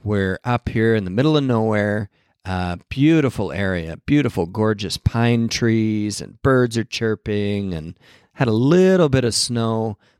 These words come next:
but the snow, it had warmed up a little bit. The snow had gone away. There was about fifteen or so of us, and we took off. We're out riding, and, uh, yeah, it was just gorgeous. So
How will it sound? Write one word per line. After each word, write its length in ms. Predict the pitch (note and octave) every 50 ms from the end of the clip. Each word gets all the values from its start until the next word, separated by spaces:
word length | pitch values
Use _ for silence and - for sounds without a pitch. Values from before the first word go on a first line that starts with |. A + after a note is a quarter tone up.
| _ _ _
but 220 | - F#2+ F#2 -
the 100 | - A2
snow, 540 | - - - B2 A#2 A2+ A2+ A2+ G#2 G#2 - -
it 120 | A#2 A2+
had 100 | G2+ F#2+
warmed 340 | F#2+ G#2 A#2 C3 C3+ C3+ B2
up 200 | A2+ A2 - -
a 20 | A2
little 220 | A2 A2 A2 G#2
bit. 220 | G2 G2+ G#2 -
The 60 | - -
snow 300 | - - - C3 B2+ B2
had 100 | A2+ G#2+
gone 240 | A#2+ A#2 A2+ G#2+
away. 460 | G#2 G2 F#2 F#2 F#2 F#2 F#2 F#2 F#2 - _ _ _ _ _
There 120 | - A#2+ A#2
was 140 | A2 G2
about 280 | G2+ F2 F2+ E2 - -
fifteen 640 | - - - F#3 E3+ - - - C#3+ C3+ B2+ A#2
or 100 | G#2 F2
so 300 | D#2+ - - G#2+ F#2+ F2
of 100 | E2+ D#2+
us, 280 | E2 D#2 D#2+ D#2+ - -
and 120 | F#2+ D#2+
we 100 | B1+ D#2
took 280 | - - - E3 - -
off. 400 | C#3+ B2+ B2+ B2+ B2 A2+ - -
We're 100 | F2 F2+
out 220 | A#2 B2+ C3 -
riding, 540 | G#2+ A2 G#2 G#2 G#2 G#2+ G#2 G2+ G2+ G2+ G2 _ _ - - - - _ _ _ _ -
and, 480 | G2 G2 F#2+ F#2+ F#2 F#2 F#2 F#2 F#2+
uh, 460 | F#2+ F2+ F2 E2+ E2 D#2+ D#2+ E2 F2 F#2 - _ _ -
yeah, 220 | D3+ C3+ G#2+ - - - -
it 160 | A#2+ A#2+ -
was 140 | - F#2+ -
just 280 | - G#2 F2 - -
gorgeous. 560 | - F#2 E2+ D#2+ D2+ - C2 C2 - - - - _ _ _ _ - - - - - _ _
So 480 | - - - - C#3+ C#3+ C#3 C#3 C#3